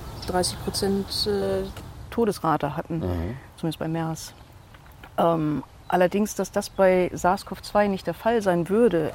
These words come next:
Speaker 1: hatte man eigentlich schon direkt in China gesehen.
Speaker 2: Mhm.
Speaker 1: Und, ähm, alle Daten, die danach zustande kamen, haben auch bestätigt, dass es sich hier eben nicht um mers oder ein
Speaker 2: Mhm.
Speaker 1: na-, wirklich direkten Nachfolger von sars eins handelt, sondern dass es sich hier um ein Virus handelt, das eigentlich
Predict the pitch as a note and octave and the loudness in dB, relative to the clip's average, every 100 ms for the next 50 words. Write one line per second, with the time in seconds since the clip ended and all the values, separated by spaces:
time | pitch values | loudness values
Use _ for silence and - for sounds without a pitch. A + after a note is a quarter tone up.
0 | - F3 F3+ E3 F3+ F3 F3 F#3 F3 - | -6 -2 -2 0 -2 -2 -2 -2 -4 -2
1 | F3+ E3+ E3 G3 F#3 D#3+ - - - - | -2 0 0 2 2 2 -2 -8 -6 -4
2 | G#3+ - - - F3 D#3+ E3 D#3+ D#3+ D#3+ | -4 -6 -10 -2 -2 0 -2 0 -2 -6
3 | - D3+ F3 F3+ F3+ - F3+ D#3+ F3 E3+ | -4 0 0 2 2 2 -2 -2 -2 0
4 | E3+ F#3+ - - - - - F#3 G3 - | 0 -2 -10 -16 -6 -2 0 0 0 0
5 | F3+ F3+ E3+ E3+ - G#3 F#3+ - D#3+ - | 0 0 -2 -4 -4 -4 -2 -2 -4 -4
6 | - - - - - - F#3 E3+ F#3 A3+ | -2 -2 -2 -4 -4 0 0 2 4 2
7 | A#3+ - E3 E3 E3 E3+ D#3+ - - - | 0 -4 -2 2 4 4 0 -4 -6 -2
8 | F3 D#3+ - - G2+ F3 F3 D#3 E3 F#3+ | 2 2 0 -4 2 6 6 4 2 2
9 | F3+ - F3 - F3+ F3 F3+ E3+ E3 E3 | 2 0 0 2 2 4 2 2 2 4
10 | E3 - - - - - - F#3 F3+ - | 4 2 -8 -18 -18 -2 6 6 6 2
11 | E3+ E3 E3+ G3 - - F#3 F#3+ G3 G#3+ | 2 2 0 -2 -6 -4 0 2 0 -2
12 | - A3 - G#3+ G3+ G3+ G#3 - - - | -4 -4 -4 0 2 0 -2 -10 -18 -2
13 | E3 F#3 - - - E3+ F3 G3+ A3+ A3 | 2 2 0 -8 -12 0 2 2 2 2
14 | A3 A3+ G#3+ F#3 - G3 G3+ - | 2 2 0 0 0 2 0 -4